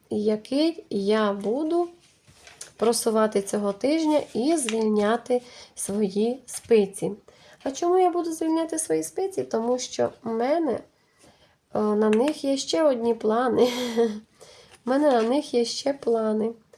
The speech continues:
на ці спиці. Тому що ще один процесик у мене на підході.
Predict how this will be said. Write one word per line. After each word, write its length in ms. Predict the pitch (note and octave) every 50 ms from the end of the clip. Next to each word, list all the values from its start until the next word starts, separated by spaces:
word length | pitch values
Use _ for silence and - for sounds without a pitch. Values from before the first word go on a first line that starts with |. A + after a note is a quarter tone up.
| _ - - - - - _ _ -
на 200 | A3 G#3+ G#3+ G#3+
ці 340 | - - B3 C4+ D#4 F4 E4+
спиці. 640 | - - - - G3+ G3 F#3 F#3+ - - - F#3+ G#3 - - - _ _ _ _ - - - - - _ _ - - - - _ _ _ _ _ - - - -
Тому 280 | - A3 A#3 A#3+ B3 A#3+
що 200 | A#3 - - A3+
ще 240 | A3 - - A#3 A3
один 300 | A3 G#3 G#3+ G#3+ G#3+ G#3+
процесик 720 | - - F#3+ F#3+ - - C#4+ E4 E4 - - - - -
у 40 | A3+
мене 340 | A#3 A3+ B3 C4+ C4+ C4 A#3+
на 340 | A3 A3 A3+ A3+ A3+ A#3+ B3
підході. 920 | - - A3+ A3+ A3 - - - - - A3 A3+ A3 G#3 - - -